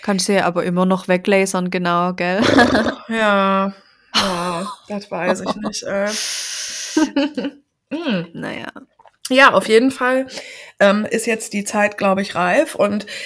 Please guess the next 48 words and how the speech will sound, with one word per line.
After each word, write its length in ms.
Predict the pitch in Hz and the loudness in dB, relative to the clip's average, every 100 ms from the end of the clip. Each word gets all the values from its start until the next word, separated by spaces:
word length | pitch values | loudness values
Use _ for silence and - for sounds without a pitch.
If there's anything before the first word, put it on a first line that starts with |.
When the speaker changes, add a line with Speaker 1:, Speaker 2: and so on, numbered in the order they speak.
| - | -8
Speaker 2:
ich 160 | - 214 | -6 0
finde 200 | 254 262 | 2 4
Speaker 1:
Mhm. 20 | |
Speaker 2:
das 160 | - 220 | 2 0
jetzt 160 | 190 196 | -2 -2
so 100 | 190 | -2
gut, 320 | 269 370 370 | 2 2 2
dass 120 | 214 | 0
ich 120 | 208 | -2
mir 240 | 214 202 202 | 0 0 0
die, 260 | 196 190 196 | 0 0 0
ähm, 340 | 180 175 175 175 | 2 0 -2 -4
Schmetterlinge, 800 | - 247 - 226 202 208 226 226 | -4 -4 -2 -4 -2 -2 -2 -2
dass 180 | 196 196 | -2 -2
es 120 | 196 | -6
so 80 | 185 | -4
'n 100 | 185 | -6
Zufall 360 | - 269 247 202 | -4 -4 -4 -2
war, 120 | 175 | 0
dass 160 | 190 185 | 0 -4
ich 100 | 196 | -6
die 100 | 190 | -4
dann 160 | 180 180 | -2 0
gar 160 | 175 | -2
nicht 160 | 180 - | -4 -8
bekommen 380 | - 285 302 214 | -6 -4 -2 -2
habe 140 | - | -4
auf 160 | - 165 | -6 -6
den 180 | - 190 | -4 -2
Hüften, 500 | 170 - _ 202 285 - - - - | -2 -6 _ -6 -6 -6 -12 -14 -2
weil 140 | 208 | 2
Speaker 1:
Mm. 40 | 214 | 2
Speaker 2:
klar, 300 | 202 170 165 | 2 0 0
wird 180 | 160 | -2
bestimmt 340 | - - 170 165 | -2 -6 -6 -4
voll 180 | 165 185 | -4 -4
hot 180 | 185 | -2
aussehen 420 | 156 - - - - | -4 -6 -4 -4 -4
und 160 | 254 - | -4 -2
so, 180 | 285 302 - - - | -2 -2 -10 -12 -4
machen 240 | 165 185 | -4 0
wir 80 | 160 | -2
uns 140 | 170 | -2
nichts 260 | 175 175 - | -6 -10 -8
vor, 340 | - 220 226 247 - - - | -2 2 0 -2 -10 -14 -4
aber 540 | 226 269 214 226 254 | 0 0 0 -2 -4
Speaker 1:
<laughs> 60 | 214 | -4
Speaker 2:
weil 360 | 214 214 226 | 0 0 0